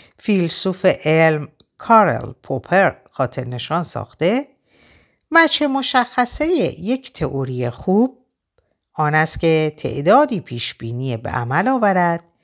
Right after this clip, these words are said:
به نحوی که به طور اصولی به وسیله مشاهده و تجربه ابطال پذیر باشند. هر بار که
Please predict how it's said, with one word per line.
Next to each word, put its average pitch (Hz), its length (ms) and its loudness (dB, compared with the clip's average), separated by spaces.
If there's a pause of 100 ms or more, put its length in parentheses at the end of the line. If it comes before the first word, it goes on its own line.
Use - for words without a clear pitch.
(360)
به 151 100 -4
نحوی 143 420 -2
که 139 320 0
به 123 100 -2
طور 294 500 0
اصولی 151 760 0 (540)
به 226 120 2
وسیله 175 640 2
مشاهده 123 1000 -4
و 117 160 -4
تجربه 117 760 -2 (360)
ابطال 165 480 2
پذیر 127 520 -2
باشند. - 640 -10 (1600)
هر 311 200 2
بار 285 200 2
که 269 360 0